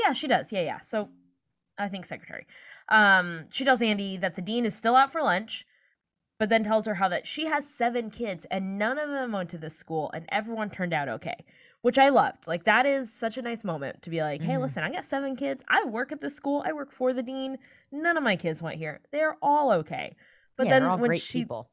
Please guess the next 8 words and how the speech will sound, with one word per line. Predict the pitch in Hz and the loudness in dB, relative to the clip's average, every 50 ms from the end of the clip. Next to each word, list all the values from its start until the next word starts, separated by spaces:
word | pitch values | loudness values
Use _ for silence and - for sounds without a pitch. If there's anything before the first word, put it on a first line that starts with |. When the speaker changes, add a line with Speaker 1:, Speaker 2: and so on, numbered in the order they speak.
| _ _ _ _ _ _ _ _ - | _ _ _ _ _ _ _ _ 0
Speaker 1:
they're | 294 311 339 | 4 4 4
all, | 370 - 285 - - | 4 2 0 -4 -2
yeah, | 262 285 220 143 - - - | 0 0 0 0 -2 -4 -4
and, | - 240 - | -6 -6 -4
which | 240 277 311 302 | -6 -8 -8 -6
is | - 285 - - - - - - _ _ _ _ - | -8 -10 -10 -12 -16 -18 -20 -20 _ _ _ _ -10
important. | 302 339 339 - 277 170 - 69 - - - _ _ _ _ _ _ _ _ _ _ - | -10 -6 -2 -2 -2 -2 -4 -8 -16 -20 -20 _ _ _ _ _ _ _ _ _ _ -2
But | 330 247 139 - - - - | -2 -2 0 -4 -8 -12 -20